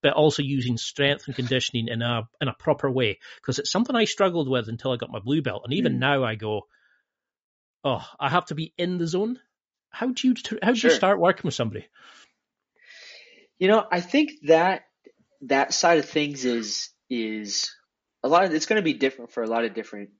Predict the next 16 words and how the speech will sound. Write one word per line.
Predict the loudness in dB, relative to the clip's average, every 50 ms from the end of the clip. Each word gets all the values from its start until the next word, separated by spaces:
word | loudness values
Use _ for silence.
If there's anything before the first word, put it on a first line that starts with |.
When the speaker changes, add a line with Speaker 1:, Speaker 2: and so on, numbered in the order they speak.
| _ _ _ _ _ -4
Speaker 2:
individuals. | -4 -4 -4 -4 -2 -2 -2 -2 -4 -10 -10 -10 -10 -8 -8 -8
And | -6 -6
I | -6 -4
think | -2 -4 -4 -2
there's | 0 0 0 0
a | 0
Speaker 1:
Mm-hmm. | 0
Speaker 2:
lot | 2 2 2 4 4 2
of | 0 -2 -4 -6 -12 _ _ -8
psychology | -2 -2 -2 -2 -2 0 4 6 8 8 6 6 2 -4 -2
that | -2 -2 -2 0
goes | -2 -2 -2 -2 -4
in, | -6 -8 -10 _ -4
goes | -4 -2 -2 -4
into | -8 -8 -8 -10 -8
that. | -8 -8 -8 -10